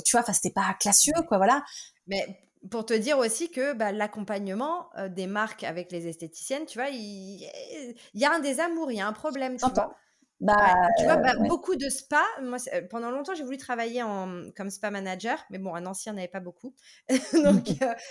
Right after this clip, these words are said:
Speaker 2: ça s'est vite réduit, mais si je voulais travailler dans des spas hôteliers, c'est quelque chose qui me faisait rêver. Jusqu'au moment où je me suis rendu compte qu'en termes de recrutement,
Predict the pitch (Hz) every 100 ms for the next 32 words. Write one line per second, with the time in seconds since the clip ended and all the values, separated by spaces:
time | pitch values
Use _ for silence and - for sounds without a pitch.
0 | - - 226 240 226 262 - 214 208 277
1 | 262 202 - 190 202 220 208 202 196 190
2 | - 202 190 190 180 190 - 165 185 -
3 | 175 160 170 185 175 156 233 _ _ _
4 | _ _ _ _ _ _ - - 196 -
5 | 254 254 403 262 202 196 202 240 294 202
6 | 214 240 170 226 240 190 - 233